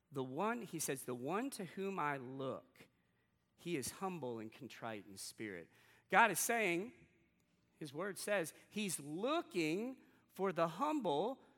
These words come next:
to bless them. He's looking to pour out blessing on the one who's humble. True greatness, if you think about that, what, what does true greatness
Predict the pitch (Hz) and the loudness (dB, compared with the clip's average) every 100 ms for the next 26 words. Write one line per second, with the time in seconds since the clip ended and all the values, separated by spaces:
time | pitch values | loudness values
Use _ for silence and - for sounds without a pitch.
0 | _ - 240 196 220 277 320 - - 165 | _ 2 2 2 2 4 4 0 0 2
1 | 123 90 80 - _ _ _ _ _ _ | 2 0 -8 -20 _ _ _ _ _ _
2 | - 277 269 180 170 185 269 403 - 185 | -6 -2 0 -2 -6 -2 0 0 2 0
3 | 123 90 78 - _ _ _ _ _ _ | 0 -2 -10 -20 _ _ _ _ _ _
4 | - 202 - - 403 330 202 156 175 202 | -4 -4 -6 -4 2 6 6 6 4 0
5 | 247 277 277 - 147 117 113 220 - _ | -2 2 2 0 -2 -2 -4 -8 -12 _
6 | _ _ - 208 247 262 254 262 151 139 | _ _ 0 4 4 2 0 -2 -2 -2
7 | 147 165 160 208 196 - 220 208 165 123 | -2 -4 -8 -8 -8 -4 -2 -2 -2 -4
8 | 67 - _ _ _ _ _ _ _ _ | -6 -14 _ _ _ _ _ _ _ _
9 | _ _ _ _ _ _ _ _ _ - | _ _ _ _ _ _ _ _ _ -2
10 | 254 269 196 196 185 143 101 82 - - | 0 0 0 2 2 -2 -8 -10 -12 -12
11 | - - 160 156 - 190 165 123 - 101 | -18 -18 -12 -8 -4 -2 -2 -6 -6 -8
12 | 95 - _ - _ 165 277 220 226 294 | -8 -16 _ -20 _ -2 -2 -2 -4 -4
13 | 190 - - 220 214 151 135 147 196 143 | -4 -6 -8 -8 -8 -10 -6 -4 -4 -8
14 | 107 90 143 - | -10 -10 -10 -12